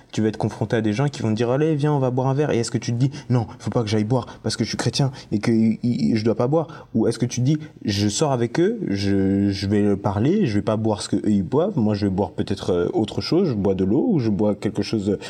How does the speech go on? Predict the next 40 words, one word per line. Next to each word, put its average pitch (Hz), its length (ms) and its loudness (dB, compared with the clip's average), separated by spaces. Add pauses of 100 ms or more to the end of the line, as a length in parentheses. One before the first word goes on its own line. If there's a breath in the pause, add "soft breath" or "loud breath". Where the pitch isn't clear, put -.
(260 loud breath)
de 104 80 2
plus - 180 -4
convenable. 139 540 0 (340 loud breath)
Ou, 170 300 4
euh, 113 240 2
peut-être 147 400 -2
ils 139 40 0
vont 135 120 2
se 127 60 -2
dire, 143 180 0
voilà, 147 260 0
on 135 80 2
se 131 80 -6
fait 131 100 0
une 131 80 2
soirée, 147 380 0
on 135 120 0
se - 100 -10
fait 139 80 -2
un 131 80 0
truc. - 320 -4
Est-ce 143 160 -2
que 165 100 0
j'y 156 140 2
vais ? 180 140 0
Est-ce 175 120 -2
que 147 100 0
j'y 143 140 2
vais 160 120 0
pas ? » 190 180 -4 (300 loud breath)
Et 113 60 2
c'est 127 120 0
vrai 147 120 2
que 160 80 -6
c'est 120 120 -2
certaines 151 420 0
confrontations, 131 800 -2
c'est - 140 -4
certaines 135 400 -2
réflexions 123 520 -2